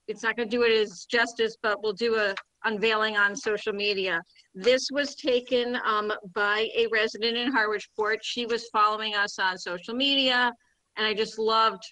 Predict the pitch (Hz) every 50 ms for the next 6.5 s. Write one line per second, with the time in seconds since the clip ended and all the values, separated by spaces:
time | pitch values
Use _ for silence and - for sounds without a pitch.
0 | _ _ _ _ 226 208 202 196 180 - - - 233 - 254 208 196 202 196 196
1 | 190 - - 175 170 170 - - 208 196 196 202 208 185 156 180 190 190 196 196
2 | 190 202 196 - _ _ - - _ _ _ _ 208 254 277 269 247 - - 262
3 | 233 214 214 220 - - - 220 208 208 208 208 208 202 208 190 208 - - 208
4 | 208 202 202 208 175 220 226 240 254 240 233 - 233 220 220 208 220 202 - 233
5 | 240 254 262 285 302 339 403 403 381 381 381 - - 415 359 320 302 254 - -
6 | - 285 240 214 190 196 190 190 -